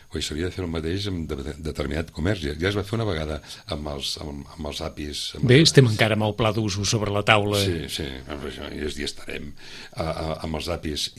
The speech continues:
Speaker 1: i amb, i amb les entitats financeres
Speaker 2: Sí,
Speaker 1: que
Speaker 2: sí, sí.
Speaker 1: es va regular, mm,
Speaker 2: Bé,
Speaker 1: i
Speaker 2: encara
Speaker 1: es va
Speaker 2: estem en,
Speaker 1: regular.
Speaker 2: en aquella situació.
Speaker 1: Sí, sí. Vull dir, clar, vull dir, ha-, ha-, has, has, has de preveure el... Però bueno.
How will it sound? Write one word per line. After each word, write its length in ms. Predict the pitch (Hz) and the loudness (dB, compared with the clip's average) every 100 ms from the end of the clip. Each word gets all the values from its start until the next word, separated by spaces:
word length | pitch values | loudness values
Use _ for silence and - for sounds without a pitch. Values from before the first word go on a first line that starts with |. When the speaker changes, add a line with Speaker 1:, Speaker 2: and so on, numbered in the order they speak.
| 87 | -6
Speaker 1:
i 60 | 73 | -6
amb, 320 | 73 71 73 76 | -6 -8 -8 -8
i 80 | |
amb 160 | 71 69 | -8 -8
les 80 | 76 | -8
entitats 320 | 71 76 76 | -6 -8 -8
financeres 480 | - 73 113 98 139 | 0 6 6 6 2
Speaker 2:
Sí, 80 | - | 0
Speaker 1:
que 160 | 76 | 2
Speaker 2:
sí, 160 | 120 110 | 4 6
sí. 160 | 110 | 4
Speaker 1:
es 240 | 107 78 78 | 2 -2 -4
va 80 | 73 | -4
regular, 400 | 73 73 73 73 - - - 120 | -4 -4 -4 -6 -8 -20 -16 -12
mm, 480 | 71 - - - | -12 -12 -8 -4
Speaker 2:
Bé, 160 | 113 117 | 2 4
Speaker 1:
i 80 | 180 | 4
Speaker 2:
encara 280 | 135 127 123 | 4 6 8
Speaker 1:
es 80 | 120 | 8
va 20 | |
Speaker 2:
estem 180 | 147 131 | 8 8
en, 60 | |
Speaker 1:
regular. 260 | 120 117 120 | 6 6 4
Speaker 2:
en 80 | 117 | 4
aquella 240 | 117 107 | 4 6
situació. 500 | 101 117 107 - 110 | 6 6 4 4 2
Speaker 1:
Sí, 100 | - | 0
sí. 800 | 80 82 - - - - 95 76 - | -6 -14 -16 -20 -20 -20 -20 -20 -10
Vull 160 | 82 | -6
dir, 120 | 71 65 - - 98 - - | -6 -8 -16 -14 -14 -14 -8
clar, 160 | 76 95 | -6 -4
vull 120 | 101 | -4
dir, 140 | 73 78 | -4 -6
ha-, 120 | 73 73 | -6 -8
ha-, 220 | 80 80 - | -8 -8 -6
has, 100 | 85 | -6
has, 220 | - 87 76 | -4 -6 -4
has 120 | 87 | -2
de 40 | 90 | -2
preveure 440 | 90 73 73 92 117 87 80 76 76 65 - - - - - - - - - 80 | -2 -2 -2 0 2 2 0 -2 -6 -8 -12 -16 -18 -18 -18 -18 -20 -20 -8 -4
el... 200 | 73 69 67 67 67 65 64 62 64 - | -2 -2 -2 -4 -4 -4 -6 -8 -8 -4
Però 160 | 71 | -4
bueno. 200 | 64 87 | -2 -2